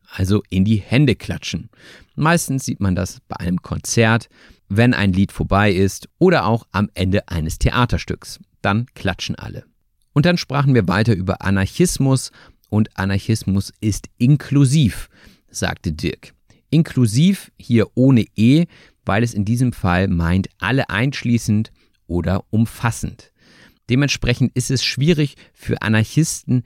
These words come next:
sich abzugrenzen. Sich abgrenzen heißt, sich von anderen unterscheiden oder distanzieren. Also man kann nicht sagen, nein, du gehörst nicht dazu, das wäre nicht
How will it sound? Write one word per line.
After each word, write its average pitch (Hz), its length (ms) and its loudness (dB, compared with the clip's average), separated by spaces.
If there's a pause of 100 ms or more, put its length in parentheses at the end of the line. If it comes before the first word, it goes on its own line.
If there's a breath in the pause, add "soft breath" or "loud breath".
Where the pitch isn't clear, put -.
(140 soft breath)
sich - 340 -4 (100)
abzugrenzen. 98 1080 -2 (240)
Sich 127 240 2
abgrenzen 151 560 0
heißt, 95 380 0
sich 127 220 -4
von - 200 -2
anderen 120 420 0
unterscheiden 95 800 0
oder 87 340 0
distanzieren. 110 1000 2 (400 loud breath)
Also 92 180 -4
man 98 160 2
kann 101 180 2
nicht 117 180 0
sagen, 101 400 -2
nein, 131 480 2 (260 soft breath)
du 143 120 2
gehörst 107 420 4
nicht 139 340 2
dazu, 143 500 2 (300 loud breath)
das - 180 -4
wäre 101 240 2
nicht 95 280 -2